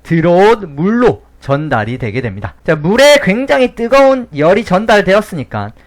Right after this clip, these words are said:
물은 끓여져서 수증기로서 나가게 됩니다. 자, 역시 마찬가지로 굉장히 뜨거운 이 증기는 터빈을 향해서 분출이 되면서 터빈을 빙글빙글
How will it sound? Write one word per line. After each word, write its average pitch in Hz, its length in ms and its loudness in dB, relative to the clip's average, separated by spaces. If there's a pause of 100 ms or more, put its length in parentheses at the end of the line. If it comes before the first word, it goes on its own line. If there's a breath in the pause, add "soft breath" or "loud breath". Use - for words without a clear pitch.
(140 soft breath)
물은 185 480 -2
끓여져서 147 560 0 (100)
수증기로서 240 1120 -2
나가게 156 340 0
됩니다. 104 300 -12
자, 196 180 2
역시 - 280 2
마찬가지로 254 640 2
굉장히 269 460 -2
뜨거운 233 380 0
이 151 120 -10
증기는 196 680 -6
터빈을 240 540 0
향해서 147 380 -4 (260 soft breath)
분출이 180 540 -6
되면서 160 720 -2 (360 soft breath)
터빈을 185 440 0
빙글빙글 131 720 -4